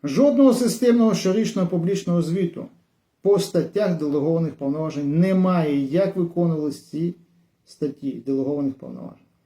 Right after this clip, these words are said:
Керівники громад звітують лише про освоєння бюджету і все, більше нічого. Вони про делеговані повноваження навіть і не кажуть нічого.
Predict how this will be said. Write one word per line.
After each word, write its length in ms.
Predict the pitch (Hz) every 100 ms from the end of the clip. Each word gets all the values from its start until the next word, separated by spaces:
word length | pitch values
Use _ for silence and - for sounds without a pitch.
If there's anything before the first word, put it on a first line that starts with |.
| _ _ _
Керівники 480 | - 180 254 269 285
громад 420 | 196 233 240 240
звітують 440 | 180 202 226 214 180
лише 280 | 190 - 185
про 200 | 175 175
освоєння 640 | 170 180 190 185 175 170
бюджету 600 | 160 147 160 170 165 - - _
і 80 | 160
все, 460 | 160 - 170 160 135 - _
більше 440 | 139 135 202 190 190
нічого. 380 | 180 170 175 147
Вони 200 | 175 196
про 160 | 185
делеговані 420 | 170 185 180 185
повноваження 640 | 165 165 160 190 190 175 156
навіть 540 | 151 180 214 214 208
і 80 | 190
не 140 | 175
кажуть 420 | 175 160 135 120 -
нічого. 260 | 117 _